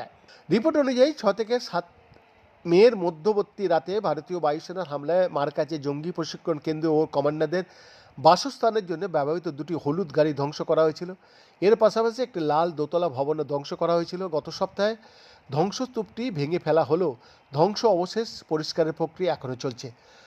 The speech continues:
রাষ্ট্রসংঘের তালিকাভুক্ত সন্ত্রাসী গোষ্ঠী লস্করে তৈবার লক্ষ্য দু হাজার ছাব্বিশ সালের পাঁচই ফেব্রুয়ারির মধ্যে সেই একই স্থানে একটি নতুন কাঠামো তৈরি করা।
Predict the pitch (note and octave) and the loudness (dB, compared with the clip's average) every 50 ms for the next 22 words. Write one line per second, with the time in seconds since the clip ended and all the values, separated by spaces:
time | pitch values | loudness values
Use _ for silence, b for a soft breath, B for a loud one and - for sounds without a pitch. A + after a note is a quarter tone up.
0 | b b b - E3+ A3+ - - D4 C#4 - C#4 C4+ C4 B3 D4+ D4 - A3+ F#3+ | b b b 2 2 2 2 0 -6 -6 -4 -4 -6 -4 -6 -6 0 2 2 2
1 | F#3 F#3 A3 G3+ F#3 F#3+ F3 - - G#3 F#3 - F3+ F3 F3 - G3 F#3 - G3+ | 2 2 2 0 0 0 -4 -4 -4 -4 -2 0 0 0 0 -2 -8 -6 -6 -6
2 | D#3+ D#3+ C#3+ - - G#3+ F3 B2+ - _ _ _ _ _ _ _ - - D#3 G#3 | -4 -4 -4 -4 -2 -4 -4 -4 -6 _ _ _ _ _ _ _ -4 2 2 2
3 | A3 - - A#3 A3 A3+ - F#3+ E3+ F3 F3+ F3 D#3 D3 E3+ F3+ _ - - G3 | 4 4 -2 -2 -2 -2 -4 -4 -2 0 0 0 0 0 -4 -4 _ -6 -6 -6
4 | F#3 D#3 D#3+ D#3+ D#3 D#3 E3+ - - D3+ D3 C3+ C#3+ F3+ - - F3+ F3+ F#3+ F3+ | -4 -2 0 -2 0 -2 -4 -6 -2 -4 -4 -2 -4 -10 -4 -2 -2 -2 -2 -4
5 | - D3+ D#3 D3 - F3+ E3+ - D#3 D3 C#3 D#3 E3 E3+ E3 E3 E3+ D#3+ F#3+ F#3+ | -6 -6 -6 -4 -2 -4 -4 0 0 -2 0 0 0 0 0 0 0 0 0 -2
6 | F3 - - D#3+ D3+ D3 D#3 D#3 D3+ - A3+ A3 - - F#3+ D#3+ D#3 C3+ B2 A#2+ | -2 -4 -6 -6 -2 0 0 0 0 -2 -12 -12 -4 0 0 2 2 0 -8 -8
7 | _ _ _ _ b b b b b b b b b b E3+ E3 - F#3 D#3+ F3+ | _ _ _ _ b b b b b b b b b b -6 0 0 2 4 4
8 | F#3 - C4+ C4 A3+ - F#3 D#3 D3+ D#3+ E3+ D#3+ D#3+ C#3+ C3 C3 B2 C#3 B2+ B2 | 2 2 -2 -4 -2 -2 -2 0 0 -2 -2 -2 0 -2 -2 -2 -4 -6 -8 -8
9 | - | -8